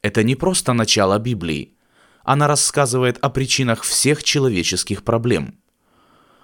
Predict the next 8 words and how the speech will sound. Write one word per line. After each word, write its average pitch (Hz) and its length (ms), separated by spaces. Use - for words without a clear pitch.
Адам 127 360
и 101 120
Ева 110 440
были 156 300
изгнаны 107 500
из 101 300
Эдемского 98 560
сада, 110 500